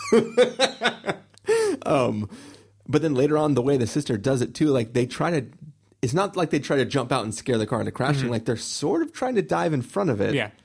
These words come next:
Speaker 1: Or maybe she knows that, like, the car would just swerve a little bit, but if she totally went in front of it, like,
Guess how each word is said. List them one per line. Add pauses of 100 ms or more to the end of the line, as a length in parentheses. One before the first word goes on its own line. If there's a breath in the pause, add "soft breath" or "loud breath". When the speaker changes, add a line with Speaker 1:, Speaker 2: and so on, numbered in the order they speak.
(280 soft breath)
Speaker 1:
Or
maybe
she
knows
that,
like,
the
car
would
just
swerve
a
little
bit,
but
if
she
totally
went
in
front
of
it,
like,